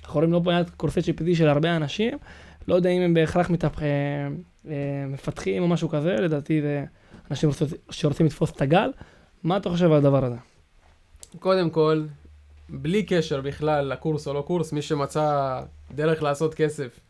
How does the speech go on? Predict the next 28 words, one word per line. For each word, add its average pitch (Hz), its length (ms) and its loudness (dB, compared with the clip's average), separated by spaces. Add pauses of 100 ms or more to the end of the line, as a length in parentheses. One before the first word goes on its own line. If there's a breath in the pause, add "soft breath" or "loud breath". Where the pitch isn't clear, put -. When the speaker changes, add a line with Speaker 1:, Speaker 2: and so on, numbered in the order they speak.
Speaker 2:
בצורה, 139 540 -4 (320)
במרכאות, 143 460 -4
יצירתית, 151 640 -4 (200)
לבריאות, 147 520 -4
אני, 131 140 -6 (400)
באמת, 151 280 -4
אני 151 140 0
האחרון 156 340 0
שיגיד 151 300 -2
למישהו, 151 440 0 (360 soft breath)
"תעשה 151 340 0
קורס, 160 360 2
אל 185 140 2
תעשה 160 280 0
קורס, 147 260 -2
הכל 147 200 -4
בסדר." 131 360 -6 (540 soft breath)
עכשיו, 156 240 -2
אם 214 80 4
נתמקד 214 380 0
רגע 190 280 2
על 156 100 2
התוכן 214 360 2
של 165 100 2
הקורסים 165 400 0
האלה, 202 240 2 (720 soft breath)
אני 165 180 2
חושב, 220 420 4